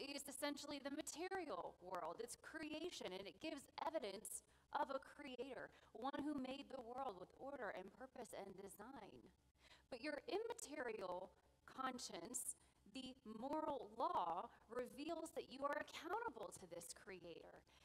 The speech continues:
It confronts us with the reality that we have broken his standards and his moral law. So creation, the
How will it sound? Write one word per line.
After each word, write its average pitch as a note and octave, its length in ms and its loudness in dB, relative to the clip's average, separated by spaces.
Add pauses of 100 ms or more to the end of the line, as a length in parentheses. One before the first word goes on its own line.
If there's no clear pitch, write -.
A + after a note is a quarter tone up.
It B3 240 -6
confronts E4+ 640 2
us G#4 160 0
with F4 160 -6
the E4+ 160 0
reality G#3+ 560 0
that D3 160 -2
we B3+ 240 -6 (240)
have C4 160 2
broken C#4 480 2
his C4 160 -2
standards G#3+ 560 -4
and G#3+ 80 -6
his A3 160 -6
moral F#3 560 -4
law. C4 400 2
So B3 320 2 (240)
creation, C4+ 1040 0
the A#3+ 160 -6